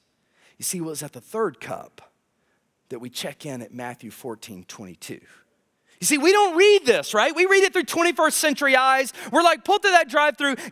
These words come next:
give me them elements, and let me get out the door." But at the third cup,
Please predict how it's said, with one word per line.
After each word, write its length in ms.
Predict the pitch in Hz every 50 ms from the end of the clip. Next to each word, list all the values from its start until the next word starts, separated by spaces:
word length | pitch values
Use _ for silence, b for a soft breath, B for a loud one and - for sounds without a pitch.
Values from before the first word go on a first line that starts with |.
| 170
give 180 | 170 233 349 403
me 60 | 415
them 180 | 403 392 370 349
elements, 460 | 339 330 330 339 320 320 302 - -
and 80 | 240 262
let 80 | 302
me 80 | 320 254
get 160 | 208 285 285
out 160 | 277 277 269
the 80 | - 247
door." 420 | 185 214 262 254 220 196 165 123 B B B B -
But 100 | 202 190
at 100 | 170 -
the 80 | 170
third 640 | 165 _ _ - 220 214 233 269 294 294 240 208 -
cup, 460 | - - 226 185 147 120 113 -